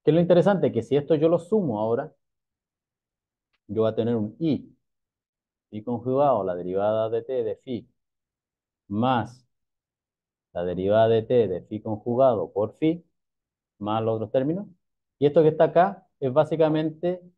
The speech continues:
una derivada total, o sea, una derivada sobre phi conjugado phi. Ya que si esto lo expando, me da exactamente lo de arriba. Y lo que tengo acá, más otros términos,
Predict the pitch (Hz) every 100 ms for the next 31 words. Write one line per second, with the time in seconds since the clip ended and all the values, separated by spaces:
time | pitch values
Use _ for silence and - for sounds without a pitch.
0 | _ - 120 127 127 135 139 143 156 151
1 | 175 175 - - 120 113 117 123 127 143
2 | 160 170 139 131 139 160 _ _ _ _
3 | _ _ _ _ _ - 139 139 143 127
4 | 147 147 151 175 175 - _ _ _ _
5 | _ - 147 87 _ _ _ _ _ _
6 | _ _ _ _ - 120 127 - 139 147
7 | 156 151 156 180 190 165 151 147 156 160
8 | 160 156 147 123 101 76 _ _ _ _
9 | _ _ _ _ _ 113 110 107 104 135
10 | 147 151 170 202 - _ _ _ _ _
11 | _ _ _ _ - 113 120 127 123 143
12 | 147 190